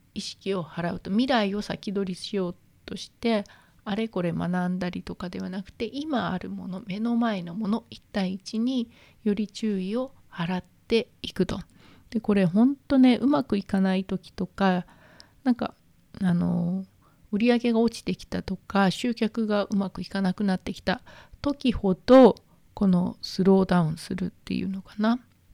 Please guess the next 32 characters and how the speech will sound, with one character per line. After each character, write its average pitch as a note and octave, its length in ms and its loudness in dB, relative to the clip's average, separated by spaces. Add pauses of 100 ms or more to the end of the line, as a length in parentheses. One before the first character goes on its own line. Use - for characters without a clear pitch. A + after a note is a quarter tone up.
(840)
そ - 180 2
れ G#3+ 180 4
を C#4 340 4 (520)
思 G3 240 6
い F#3 80 4
出 A3+ 140 -2
す - 220 -12 (760)
こ - 140 -6
と F3 180 2
が F#3 240 4
す - 160 -2
ご G#3 120 6
く F#3+ 120 0
大 F#3+ 180 -4
事。 - 120 -14 (500)
う A#3 80 4
ま C4 140 6
く A#3 100 -2
い F#3 40 -2
か F#3 120 0
な F3 100 4
い F3 60 2
時 F3+ 240 -4
っ - 20 -8
て - 160 -4
い F#3 60 4
う F3+ 40 4
の F#3 60 4
は、 F#3+ 60 2
ど A#3+ 120 4
こ A#3+ 140 2
か - 140 -6